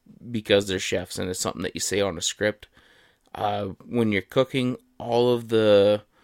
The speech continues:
water molecules inside the meat, they're all going, you know, whatever, a mile a minute, they're going nuts. Once as you let your meat rest, the meat relaxes, the water molecules slow down, and it starts to settle out within the meat.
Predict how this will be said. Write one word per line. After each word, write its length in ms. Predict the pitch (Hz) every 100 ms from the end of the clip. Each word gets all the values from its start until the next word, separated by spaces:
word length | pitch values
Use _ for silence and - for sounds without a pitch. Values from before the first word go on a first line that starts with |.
| _ _
water 300 | - 110 113
molecules 680 | 110 104 113 107 113 107 107 -
inside 460 | 104 - 104 101
the 60 | 101
meat, 300 | 107 104 -
they're 220 | 110 101
all 180 | 110 110
going, 440 | 107 107 107 104 95
you 120 | 92
know, 140 | 95 - _ _ _
whatever, 300 | 101 110 85
a 60 | 85
mile 320 | 98 104 101
a 60 |
minute, 240 | 104 101 -
they're 120 | 82
going 340 | 101 104 101 101
nuts. 400 | 92 - - - _ _ _ _ _ _ _
Once 260 | 120 135 151
as 140 | 147
you 100 | 131
let 220 | 113 -
your 340 | 117 107 101 - _
meat 300 | 113 107 113 -
rest, 500 | 95 78 - - - _ _ -
the 100 | 98
meat 280 | 107 123 -
relaxes, 760 | 123 113 113 107 117 110 - -
the 60 |
water 340 | 90 104 113 113
molecules 680 | 104 107 110 120 110 104 -
slow 300 | 110 110 104
down, 400 | 104 110 107 113 _ - _ _ -
and 120 | 104
it 100 | 95
starts 240 | - 110 -
to 80 |
settle 400 | - - 101 92
out 200 | 95 87 - -
within 320 | 104 107 104
the 80 | 92
meat. 260 | 85 -